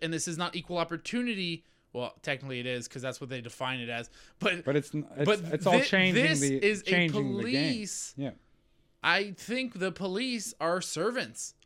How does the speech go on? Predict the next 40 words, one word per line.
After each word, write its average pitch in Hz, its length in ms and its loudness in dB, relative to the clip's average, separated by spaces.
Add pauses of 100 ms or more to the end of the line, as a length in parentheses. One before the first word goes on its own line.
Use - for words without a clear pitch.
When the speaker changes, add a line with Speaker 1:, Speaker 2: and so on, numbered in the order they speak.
Speaker 1:
I 175 180 4
definitely 180 600 -2
think 294 260 -4
that. 165 220 0
Same 165 240 -2
with 202 160 -4
presidencies. 214 920 -4 (260)
I - 80 -2
Speaker 2:
Yeah. 180 60 4
Speaker 1:
don't - 280 -4
think 185 320 -6
that 139 140 -4
there's, 139 220 -4
like, 123 180 -6
affirmative 135 320 -6
action 135 200 -4
for 156 60 -10
that 175 200 -2
because 139 200 -8
there's 147 80 -4
only 143 100 -6
one 147 140 -4
position. 139 380 -4
But 165 200 0 (120)
Speaker 2:
Both 208 240 10
Speaker 1:
I'm 262 60 8
Speaker 2:
of 220 60 4
those 233 260 8
Speaker 1:
saying - 160 -8
Speaker 2:
candidates 226 500 6
Speaker 1:
those 262 120 6
Speaker 2:
are, 175 240 10
Speaker 1:
are - 0 -
Speaker 2:
are, 208 580 6
are, 190 220 8
both 247 80 8 (100)
of 127 80 -6
Speaker 1:
completely 302 400 8
Speaker 2:
those 311 120 4
candidates 349 720 2